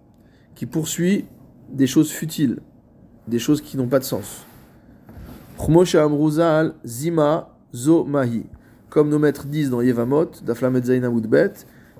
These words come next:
le terme de zima qui décrit la débauche dans la Torah, dans Vaïkra, les Chachamim s'interrogent sur ce mot. C'est quoi ce mot de zima ? On, on connaît znout, on connaît tas de mots. C'est quoi ce mot de zima ? Et Dizima, c'est la contraction de Zomahi.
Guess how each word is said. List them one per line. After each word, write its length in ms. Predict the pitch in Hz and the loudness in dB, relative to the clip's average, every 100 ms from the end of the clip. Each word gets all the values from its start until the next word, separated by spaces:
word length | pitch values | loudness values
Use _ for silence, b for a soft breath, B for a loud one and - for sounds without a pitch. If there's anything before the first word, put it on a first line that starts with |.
| - | -4
le 140 | 123 | -2
terme 240 | 127 151 139 | 2 2 4
de 80 | |
zima 420 | 127 131 156 151 123 | 2 2 2 2 0
qui 160 | - | -4
décrit 260 | 120 113 143 | -6 -4 -2
la 120 | 117 | 0
débauche 340 | 120 123 131 | 0 0 0
dans 80 | 113 | 0
la 100 | 107 | -4
Torah, 300 | 107 120 165 | -2 0 0
dans 120 | 165 | 0
Vaïkra, 600 | 113 104 104 147 170 277 B B B B B B B - - - | 0 -2 -2 0 0 -2 B B B B B B B -20 -16 -6
les 80 | 113 | -4
Chachamim 400 | 117 123 127 156 | -2 0 2 4
s'interrogent 460 | 143 117 131 156 | 2 2 4 4
sur 100 | 156 | 0
ce 120 | - 139 | -4 -2
mot. 180 | 143 | 0
C'est 100 | 123 | -2
quoi 140 | 107 135 | -4 -4
ce 100 | 135 | -2
mot 160 | 127 | -2
de 100 | 113 | -2
zima ? 380 | 110 110 110 113 | -2 -2 -4 -4
On, 220 | - - | -8 -10
on 40 | 85 | -6
connaît 220 | 120 110 | -2 0
znout, 380 | 101 127 156 123 | 0 0 0 -2
on 40 | |
connaît 220 | 107 107 | -4 -4
tas 140 | 104 117 | -2 -2
de 40 | |
mots. 100 | 160 | -2
C'est 100 | 175 | -2
quoi 120 | 170 | -2
ce 120 | 175 151 | 0 2
mot 100 | 135 | 2
de 140 | 113 | 0
zima ? 440 | 107 101 101 - - B B B B B B - | -2 -4 -4 -6 -14 B B B B B B -2
Et 100 | 113 | 0
Dizima, 480 | 131 139 175 233 | 2 2 2 2
c'est 140 | 233 156 | 2 2
la 80 | 147 | 2
contraction 580 | 190 - 147 - 220 | -2 -2 -4 0 0
de 260 | 220 190 196 | 4 4 4
Zomahi. 720 | 127 147 226 214 190 165 165 | 0 -2 0 0 0 0 -2